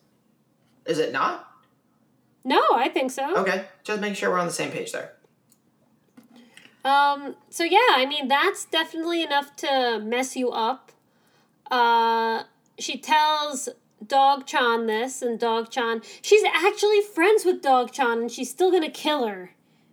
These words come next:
Speaker 2: That's gonna suck.
Speaker 1: But, like, we hear Nana's internal monologue, and she's like, "Oh, maybe she's not that bad." Like, she actually likes Dog Chan.
Speaker 2: Yeah, she,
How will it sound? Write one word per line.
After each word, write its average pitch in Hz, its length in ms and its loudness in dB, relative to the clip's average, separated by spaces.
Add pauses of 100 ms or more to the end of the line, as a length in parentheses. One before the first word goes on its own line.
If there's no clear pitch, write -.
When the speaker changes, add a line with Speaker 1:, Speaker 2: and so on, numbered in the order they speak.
Speaker 2:
That's 269 180 -4
gonna 254 200 -4
suck. 208 440 -6 (140)
Speaker 1:
But, 180 240 0
like, 180 200 2
we 185 140 -2
hear 190 540 -2
Nana's 160 520 0
internal 147 840 -4
monologue, 127 760 -4
and 143 140 -8
she's 139 220 -8
like, 131 320 -6
"Oh, 135 540 -2 (600)
maybe 147 320 -4
she's 151 260 -4
not 131 300 -4
that 120 240 -4
bad." 113 400 -4
Like, - 120 -4
she 170 140 0
actually 185 360 0
likes - 560 -6 (760)
Dog 143 420 -2
Chan. - 180 0
Speaker 2:
Yeah, 262 220 6
she, - 260 -8